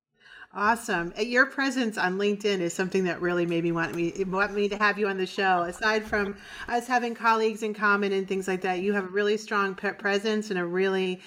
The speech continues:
strong point of experience in digital transformation.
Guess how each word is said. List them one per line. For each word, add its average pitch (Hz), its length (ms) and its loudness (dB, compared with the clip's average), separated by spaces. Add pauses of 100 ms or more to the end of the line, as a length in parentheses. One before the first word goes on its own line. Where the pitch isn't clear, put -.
(260)
strong 190 580 0
point 208 260 0
of 208 60 0
experience 214 680 0
in 185 60 -6
digital 196 280 0
transformation. 180 960 -2